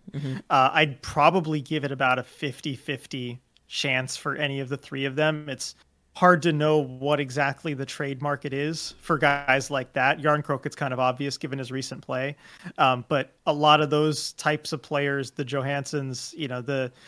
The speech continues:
Speaker 2: the Shahans, those can be kind of team situation and market dependent. And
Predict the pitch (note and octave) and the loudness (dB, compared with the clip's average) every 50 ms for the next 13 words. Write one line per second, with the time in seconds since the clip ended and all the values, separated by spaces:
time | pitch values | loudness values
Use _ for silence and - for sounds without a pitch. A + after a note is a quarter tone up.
0 | - - _ - D#3 - - D#3 D#3 D3+ D3 C#3+ - B2 C#3 D#3+ E3 E3+ D#3+ - | -20 -6 _ -2 0 2 2 4 4 4 4 2 0 0 2 2 4 2 2 0
1 | F3 D#3+ D3+ C#3+ D3+ D3+ C#3+ C#3 C3+ B2+ - _ _ _ _ _ _ _ - D#3 | -2 -2 0 0 0 0 0 -2 -4 -6 -8 _ _ _ _ _ _ _ -4 -4
2 | D3 C#3 C3 - _ - - - F#3 F#3 F3+ E3 - - D#3+ - - E3 D#3 D#3+ | -2 -2 -4 -8 _ -6 -2 0 2 2 2 2 0 -2 -2 -2 -2 0 2 2
3 | D#3+ D#3 - - D#3 C#3+ C3+ C3+ C3+ C#3 C#3+ C#3 - E3+ - - D3+ - - C#3+ | 2 2 0 -2 -4 -6 -4 0 2 2 2 2 0 -4 -6 -8 -10 -8 -6 -4
4 | C#3+ D3 E3 F#3 F#3 - _ _ _ - _ _ _ _ _ - F#3 F3 D#3+ D#3 | -2 -2 -2 -2 -2 -6 _ _ _ -20 _ _ _ _ _ 2 4 6 6 6
5 | D3+ D3+ D3 C3 G#3 | 6 4 2 -2 -6